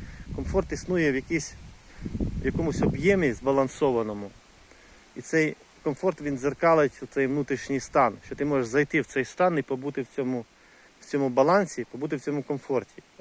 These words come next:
Однак, якщо підміняти баланс внутрішній зовнішнім комфортом, то ти, по суті, будеш знаходитись в якихось постійно обмеженнях. Тільки вийдеш за ці, е, межі цього простору комфортного, все, ти,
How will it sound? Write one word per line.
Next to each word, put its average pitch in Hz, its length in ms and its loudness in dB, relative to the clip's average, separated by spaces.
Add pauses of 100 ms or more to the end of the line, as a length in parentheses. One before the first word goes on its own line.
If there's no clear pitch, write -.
(180)
Однак, 147 220 -4
якщо 170 220 -2
підміняти 165 720 0 (180)
баланс 147 540 2
внутрішній 139 640 -4
зовнішнім 147 500 0
комфортом, 160 640 0 (400)
то 139 80 -8
ти, 165 140 -2
по 175 120 -10
суті, 170 460 -2
будеш 156 300 -4
знаходитись 151 560 -4
в - 20 -6
якихось 147 380 -6
постійно 139 440 -4
обмеженнях. 123 600 0 (380)
Тільки 165 240 2
вийдеш 165 340 4
за 156 100 2
ці, 147 360 -4 (340)
е, 139 180 0
межі 147 340 0 (240)
цього 143 300 -2
простору 143 560 0 (100)
комфортного, 113 680 -4 (640)
все, 139 400 2 (100)
ти, 139 120 -6